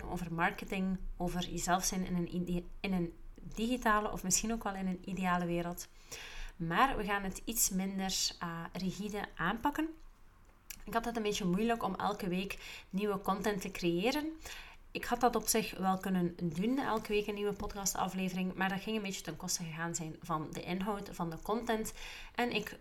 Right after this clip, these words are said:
creëerde op den duur eigenlijk meer vanuit een, eh, gevoel van moeten, omdat ik mezelf dat ritme van een wekelijkse podcast had opgelegd.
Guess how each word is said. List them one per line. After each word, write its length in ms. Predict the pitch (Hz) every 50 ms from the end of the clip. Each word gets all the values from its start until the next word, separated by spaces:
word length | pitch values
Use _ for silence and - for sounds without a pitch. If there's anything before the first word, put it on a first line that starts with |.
| - - -
creëerde 600 | - - 208 185 175 180 196 208 208 220 214 -
op 160 | - 190 -
den 160 | 170 185 180
duur 320 | - - 180 180 190 185 -
eigenlijk 320 | 170 175 165 170 - -
meer 260 | 185 175 170 175 180
vanuit 420 | 170 180 170 170 170 175 175 - - -
een, 220 | 175 170 170 165 - -
eh, 80 | 170 170 - -
gevoel 320 | - 170 147 175 190 196
van 280 | 185 196 180 175 170 175
moeten, 320 | 233 254 - 277 247 240
omdat 220 | - 208 190 180
ik 120 | 170 175 -
mezelf 540 | 175 175 - - 170 175 185 190 - - -
dat 160 | - 180 175 175
ritme 400 | 190 190 - - 190 185 185 -
van 300 | - 185 170 170 170 -
een 140 | - 175 175
wekelijkse 440 | 165 170 175 - - 185 - - 180
podcast 420 | - 175 170 170 - 170 165 -
had 260 | - - - - - - -
opgelegd. 680 | - 208 - - - 254 240 240 247 247 - - -